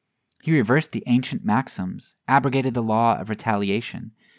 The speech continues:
and proclaimed the duty of unlimited forbearance, mercy, and kindness. Imperfect religion, worldly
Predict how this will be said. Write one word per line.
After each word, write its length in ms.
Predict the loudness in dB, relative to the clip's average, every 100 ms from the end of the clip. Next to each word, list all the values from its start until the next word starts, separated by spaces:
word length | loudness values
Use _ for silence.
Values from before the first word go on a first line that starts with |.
| _
and 120 | -4
proclaimed 460 | -2 -2 0 0 0
the 100 | 0
duty 320 | 2 2 2
of 120 | 0
unlimited 480 | 0 2 2 0 -2
forbearance, 720 | -4 -4 -2 -2 -4 -8 -12 -10
mercy, 460 | -6 -6 -6 -8 -8
and 100 | -12
kindness. 560 | -8 -6 -4 -6 -10 -18 _ _ _ _ _ _ _ _ _ _ _ _ _ _ _ _ _ -2
Imperfect 520 | 2 4 4 2 2
religion, 460 | 2 2 0 -4 -8 _ _ _ -2
worldly 640 | 2 2 2 0 -2 -8